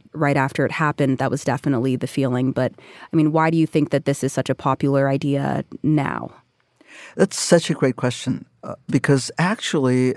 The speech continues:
Speaker 2: right after the Holocaust, if you look at what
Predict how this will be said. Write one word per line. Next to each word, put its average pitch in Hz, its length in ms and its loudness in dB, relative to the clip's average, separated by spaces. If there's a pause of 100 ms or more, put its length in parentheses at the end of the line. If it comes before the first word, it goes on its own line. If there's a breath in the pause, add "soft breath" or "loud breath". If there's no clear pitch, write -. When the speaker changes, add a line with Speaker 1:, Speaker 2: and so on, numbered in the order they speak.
Speaker 2:
right 127 240 0
after 156 240 0
the 113 100 0
Holocaust, - 640 -8 (520 loud breath)
if 131 180 2
you 135 120 4
look 123 340 2
at 120 220 -2
what 120 200 2